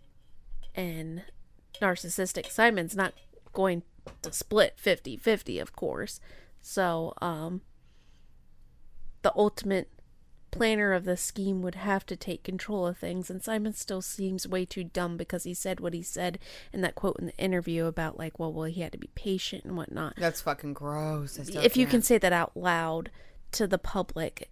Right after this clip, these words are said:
Speaker 1: it, which is an idiotic thing to say, I would think to imagine you're not smart enough to out-scheme the master planner, which would ultimately leave Mother Dearest. And that's just my imagination running wild. And that's my version of it. So take it as what you want. I'm not s-, saying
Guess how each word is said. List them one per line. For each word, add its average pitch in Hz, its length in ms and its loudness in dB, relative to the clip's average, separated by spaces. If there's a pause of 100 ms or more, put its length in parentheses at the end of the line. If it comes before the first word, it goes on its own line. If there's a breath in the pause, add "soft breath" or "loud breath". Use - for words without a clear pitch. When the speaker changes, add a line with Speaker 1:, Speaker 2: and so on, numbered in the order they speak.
(160)
Speaker 1:
it, - 220 -4
which 202 200 2
is 196 100 -2
an - 60 -2 (100)
idiotic 180 480 -4
thing - 200 -8
to - 80 -10
say, - 440 -6 (1120 loud breath)
I 190 360 4 (240)
would 180 240 2 (160)
think 269 280 2
to - 140 -6
imagine 170 480 -4
you're 175 140 0
not 165 280 -6
smart 180 260 -2
enough 156 220 -2
to - 100 -6
out-scheme - 640 -6
the 175 100 -8
master 165 340 -4
planner, 240 460 4
which 214 200 0
would 196 120 2
ultimately - 540 -2 (140)
leave 175 300 -4
Mother 165 300 -4
Dearest. 185 720 -2 (220)
And 214 200 0
that's 208 240 4
just 240 200 2
my 285 80 4
imagination 269 600 2
running 247 220 2
wild. 277 220 6 (340 loud breath)
And 240 100 6
that's 226 200 6
my 196 120 4
version 170 380 -2
of 160 140 -6
it. - 160 -4
So 175 180 -2
take 185 240 -2
it 175 80 0
as 165 380 0
what 185 260 0
you 165 60 -8
want. 175 420 -2
I'm 185 180 -2
not 170 220 -6
s-, - 320 -8
saying 170 520 -2